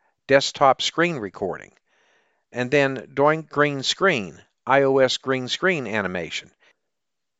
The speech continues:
And lastly, there is Zoom. Now, let me address places that you can share your videos to. Well, there's YouTube, Google Drive, Google Classroom, Dropbox, okay, just to name a few.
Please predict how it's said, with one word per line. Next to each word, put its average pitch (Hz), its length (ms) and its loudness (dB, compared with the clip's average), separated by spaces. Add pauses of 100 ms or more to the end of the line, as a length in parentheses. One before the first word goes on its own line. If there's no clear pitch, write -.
(120)
And 196 180 0
lastly, 131 480 0
there 107 240 2
is 101 240 -4
Zoom. 90 400 -2 (240)
Now, 147 380 6 (420)
let 185 140 0
me 180 120 2
address 147 360 2
places 131 540 0
that 113 200 -4
you 127 80 -2
can 123 160 -8
share 190 300 -2
your 101 180 0
videos 82 540 -4
to. 71 200 -8
Well, 110 440 4
there's 95 300 -2
YouTube, 135 600 0 (640)
Google 113 320 -2
Drive, 104 680 4 (680)
Google 107 300 -2
Classroom, 120 840 0 (840)
Dropbox, - 840 0 (200)
okay, 110 320 -2
just 127 200 -4
to 120 80 -6
name 104 200 -4
a - 40 -16
few. 80 320 -8